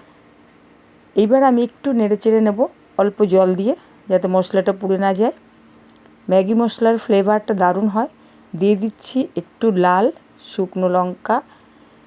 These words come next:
মানে কাশ্মীরি লঙ্কা গুঁড়ো, খুব অল্প পরিমাণ, হাফ চামচের থেকেও কম দিয়েছি, just একটু কালারটা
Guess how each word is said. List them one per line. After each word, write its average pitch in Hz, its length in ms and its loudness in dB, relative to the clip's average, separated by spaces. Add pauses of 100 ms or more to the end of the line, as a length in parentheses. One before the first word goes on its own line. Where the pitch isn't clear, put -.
(360)
মানে 175 260 -2
কাশ্মীরি 190 500 -2
লঙ্কা 165 400 -4 (680)
গুঁড়ো, 170 280 -2 (640)
খুব - 140 0 (140)
অল্প 185 300 0
পরিমাণ, 170 440 -4 (320)
হাফ 196 180 -2 (120)
চামচের 226 480 -2
থেকেও 247 260 -2
কম 185 280 -2
দিয়েছি, 185 360 -6 (420)
just 240 340 -2
একটু 247 300 -8 (440)
কালারটা 180 500 -2